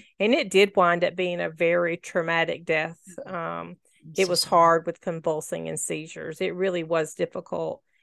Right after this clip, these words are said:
Speaker 1: And a dose of fentanyl is the only thing that calmed him. And eventually, I believe, is probably what eased him on out. But he
Speaker 2: Yeah.
Speaker 1: was dying anyway. He was super, super sick.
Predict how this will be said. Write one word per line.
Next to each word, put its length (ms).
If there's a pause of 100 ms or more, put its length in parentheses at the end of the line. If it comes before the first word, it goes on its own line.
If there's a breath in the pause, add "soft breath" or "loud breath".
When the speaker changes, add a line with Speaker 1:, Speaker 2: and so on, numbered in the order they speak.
(180)
Speaker 1:
And 480
a 120
dose 380
of 140
fentanyl 500
is 100
the 120
only 200
thing 320
that 220 (520)
calmed 460
him. 240
And 80
eventually, 540
I 100
believe, 360
is 100
probably 340
what 240
eased 320
him 160
on 220
out. 420
But 160 (300)
he 80
Speaker 2:
Yeah. 60
Speaker 1:
was 160
dying 420
anyway. 360
He 80
was 200
super, 480
super 320
sick. 480